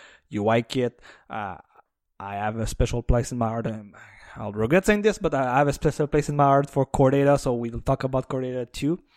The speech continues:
So now let's start with new A P Is in, uh, U I kit. In the recent versions, uh, it seems that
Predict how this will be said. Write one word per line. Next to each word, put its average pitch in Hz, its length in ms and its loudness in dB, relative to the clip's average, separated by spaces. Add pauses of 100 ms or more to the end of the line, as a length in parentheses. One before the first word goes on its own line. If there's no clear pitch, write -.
(260)
So - 120 -16
now 120 260 2
let's 139 200 -2
start 131 320 -4
with 110 240 -10
new 127 220 -4
A 131 80 -2
P 120 160 -4
Is 117 380 -4
in, 113 260 -12 (100)
uh, 107 60 -10
U 101 300 -8
I 104 120 -4
kit. - 280 -14 (600)
In 220 140 -2
the 226 80 0
recent 214 420 -2
versions, 147 1040 2
uh, 117 180 -6
it 120 120 -8
seems 302 300 -6
that 180 240 -2